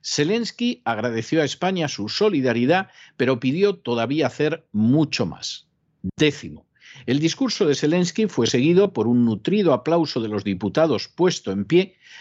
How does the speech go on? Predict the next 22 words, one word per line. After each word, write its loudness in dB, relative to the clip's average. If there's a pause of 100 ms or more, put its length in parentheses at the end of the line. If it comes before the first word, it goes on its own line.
aplauso -2
que 2
incluyó 2
desde -2
a 0
la -4
izquierda 0
a -4
los -8
proetarras -2
de -2
Bildu, 0 (260)
a 2
los -2
golpistas 0
catalanes, -2 (200)
a -2
los -2
comunistas 0
y 2
a 0
Podemos, 0